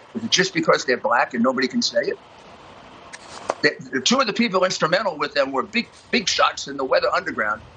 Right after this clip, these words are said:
They're convicted terrorists. One of them had fifty-eight years in jail, and Bill Clinton let her out in sixteen. And she's raising their money, Susan Rosenberg.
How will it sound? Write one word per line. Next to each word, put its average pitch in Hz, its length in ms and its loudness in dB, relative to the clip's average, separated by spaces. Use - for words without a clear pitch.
They're 139 100 2
convicted 185 580 0
terrorists. 117 480 0
One 220 120 6
of 240 60 0
them 190 100 0
had 156 140 0
fifty-eight 202 500 -2
years 180 260 -2
in 151 80 -8
jail, 143 340 2
and 135 100 -6
Bill 131 160 0
Clinton 170 300 -2
let 147 100 4
her 139 100 4
out 135 200 0
in 233 60 -6
sixteen. - 680 0
And - 80 -2
she's 214 260 2
raising 180 280 0
their 160 120 0
money, 160 240 0
Susan 165 380 -6
Rosenberg. 143 540 0